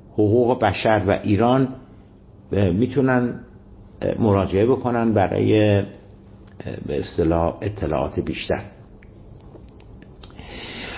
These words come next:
ما تا به اینجا دوستان چندین بار پیرامون موضوع حقوق بشر که از سوی دولت جدید آمریکا مطرح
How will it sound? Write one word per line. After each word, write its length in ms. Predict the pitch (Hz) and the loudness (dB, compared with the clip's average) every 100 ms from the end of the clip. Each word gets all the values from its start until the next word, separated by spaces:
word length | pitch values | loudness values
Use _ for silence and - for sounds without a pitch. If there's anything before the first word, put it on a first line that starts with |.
| - | 0
ما 140 | 220 - | 2 4
تا 160 | 247 | 4
به 100 | 202 | 4
اینجا 320 | 175 175 180 | 4 4 4
دوستان 540 | 208 208 - 160 143 135 | 2 0 0 2 4 2
چندین 600 | - 151 151 151 190 196 | 0 0 2 4 4 6
بار 400 | 180 165 156 - - - | 4 4 2 -2 -10 -18
پیرامون 540 | - 131 127 117 139 151 | -2 2 4 4 4 4
موضوع 460 | 127 107 101 131 | 4 4 4 4
حقوق 360 | 104 98 92 92 | 4 4 2 2
بشر 520 | 95 90 131 110 104 - - - - - - - - - - | 2 2 4 2 0 -8 -18 -20 -20 -20 -20 -20 -20 -20 -6
که 120 | - | 0
از 120 | 110 101 - | 0 0 0
سوی 240 | 151 120 | 2 4
دولت 420 | 98 104 101 107 | 4 4 2 2
جدید 440 | 104 101 87 123 113 | 0 2 2 2 2
آمریکا 480 | 90 82 80 90 87 | 0 -2 -4 -2 -2
مطرح 540 | 82 78 - 90 | -2 -4 -8 -8